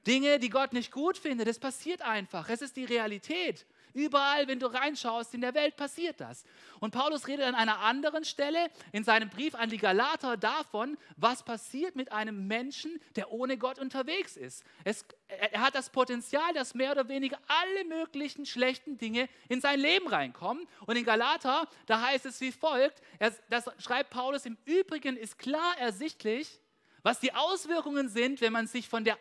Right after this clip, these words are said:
eigenen Natur beherrschen lässt.“ Also wenn ein Mensch sich von seiner eigenen Tendenz beherrschen lässt, ohne Gott zu leben, dann können allerlei Dinge kommen. Jetzt kommt Paulus hier mit einer Liste und nicht erschrecken. Es ist nicht so, dass Paulus sagt, „Ja, das wird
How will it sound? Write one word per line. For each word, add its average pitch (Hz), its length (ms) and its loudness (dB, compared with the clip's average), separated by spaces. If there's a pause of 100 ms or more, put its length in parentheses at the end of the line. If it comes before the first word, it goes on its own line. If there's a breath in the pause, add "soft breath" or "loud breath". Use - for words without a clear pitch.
eigenen 320 460 2
Natur 277 360 0
beherrschen 277 560 2
lässt.“ 113 460 -6 (300 loud breath)
Also 202 200 4
wenn 233 120 2
ein 226 180 2
Mensch 320 300 4
sich - 180 -12
von 208 160 -4
seiner 196 300 4
eigenen 285 480 2
Tendenz 262 560 2
beherrschen 247 600 0
lässt, 220 380 0 (480 loud breath)
ohne 339 380 4
Gott 302 240 0 (180)
zu 254 160 -6
leben, 269 640 0 (220 soft breath)
dann 254 160 6
können 302 340 -2
allerlei 330 440 4
Dinge 320 260 4
kommen. 180 280 -2
Jetzt 233 140 -2
kommt 302 160 2
Paulus 294 320 0
hier 277 80 -4
mit 262 140 0
einer 247 180 2
Liste 254 320 0
und 226 60 -2
nicht 277 140 -2
erschrecken. 269 500 0 (240 loud breath)
Es 220 140 4
ist - 40 -12
nicht 339 160 -2
so, 311 220 2
dass 233 200 2
Paulus 247 320 2
sagt, 226 240 0
„Ja, 247 200 8
das 220 160 4
wird 196 100 -8